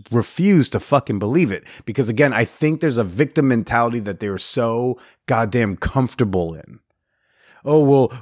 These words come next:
chicks aren't into dudes who are fat. Chicks aren't into dudes with a small dick." Ch-, even though their dick is probably very average.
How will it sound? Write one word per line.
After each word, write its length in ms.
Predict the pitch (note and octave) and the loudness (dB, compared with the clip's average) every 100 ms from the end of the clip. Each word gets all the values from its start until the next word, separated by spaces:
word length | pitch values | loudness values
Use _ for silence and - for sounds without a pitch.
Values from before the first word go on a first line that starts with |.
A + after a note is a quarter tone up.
| B2 | -10
chicks 300 | - E3 - | 0 0 4
aren't 220 | D3+ D3 | 2 4
into 200 | C#3 B2+ | 0 -2
dudes 240 | A2+ C3+ A#2+ | 0 2 2
who 80 | C3 | 0
are 60 | |
fat. 340 | - B2+ E2+ - | 0 -2 -2 0
Chicks 260 | E3+ - | 0 2
aren't 220 | D3+ D3 | 0 2
into 220 | C#3+ C3+ B2 | 0 -2 0
dudes 240 | C3+ B2+ | 0 2
with 80 | C3+ | 0
a 40 | |
small 280 | - C3+ B2+ | 0 0 0
dick." 200 | G#2+ F#2 - - | 0 -6 -12 -20
Ch-, 220 | - - F#2+ G#2 | -10 -10 -8 -8
even 340 | G#2+ B2 B2 A#2 | -2 0 2 4
though 120 | A#2 | 4
their 140 | A2 | 4
dick 200 | G2 G#2+ | 0 -2
is 120 | G2+ - | -4 -2
probably 680 | G#2+ G2 G2 G#2+ G2+ F#2+ - _ | 0 0 -2 0 0 -2 -8 _
very 580 | F#2 G2 F#2 G#2+ A#2+ F#2+ | -18 -16 -6 0 2 2
average. 400 | D#2 D2+ G1+ - | -2 -8 -16 -20